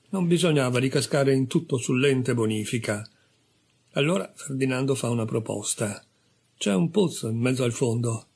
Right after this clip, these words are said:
È secco, ma si può riattivare." "E chi ci sta là in fondo a lavorare?", dice Antenore. "Io",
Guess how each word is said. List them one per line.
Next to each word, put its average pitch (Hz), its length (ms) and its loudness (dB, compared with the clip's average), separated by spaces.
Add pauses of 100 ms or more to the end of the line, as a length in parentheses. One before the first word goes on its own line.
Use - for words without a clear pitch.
È 160 120 0
secco, 147 580 0 (400)
ma 123 100 -2
si 123 140 0
può 117 120 0
riattivare." 110 800 -2 (720)
"E 147 140 -6
chi 208 140 2
ci 226 120 4
sta - 460 -2 (180)
là 120 260 2
in 120 140 0
fondo 120 380 2
a 101 40 -2
lavorare?", 107 760 -2
dice 120 240 -2
Antenore. 107 600 -4 (460)
"Io", 220 420 2